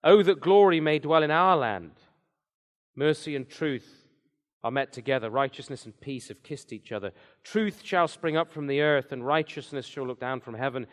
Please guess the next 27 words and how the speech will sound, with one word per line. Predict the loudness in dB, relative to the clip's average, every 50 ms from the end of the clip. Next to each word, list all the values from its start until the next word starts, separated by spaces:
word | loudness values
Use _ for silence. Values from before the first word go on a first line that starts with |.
| -20 -20 _ _ 0
Yea, | 2 4 4 4
the | 4 4
Lord | 6 6 6 6 4
shall | 2 0 0 0
give | 0 0 -2 0 0
that | 0 -2 -2 -2
which | -6 -12 -10 -10
is | -12 -12 -10
good, | _ -2 2 2 4 2 2
and | 2 2
our | 2 2 2
land | 2 2 0 0 -2
shall | -6 -6 -6 -6 -6
yield | -4 -4 -4 -4 -2 -4
its | -4 -6 -8
increase. | -8 -6 -6 -6 -6 -8 -10 -8 -8 -6 -8 -8 -12 -20 _ -20 _ _ _
Righteousness | 4 6 8 8 6 6 2 -4 -4 0 0 0 0
shall | 0 0 0 0
go | 2 2 2 2
before | 2 0 -4 -2 0 2 4 4 4
him, | 4 2 0 -4 -12 -12 -4 -2
and | -2 -2 -2
shall | 0 4 6 6 6 6 4 2 -6 -20 _ _ _ _ _
set | -10 2 6 8 8 8
us | 8 6 6
up | 6 6 6 6 4 -2 -8 -4
in | -2 -2 -2 -2 -4 -8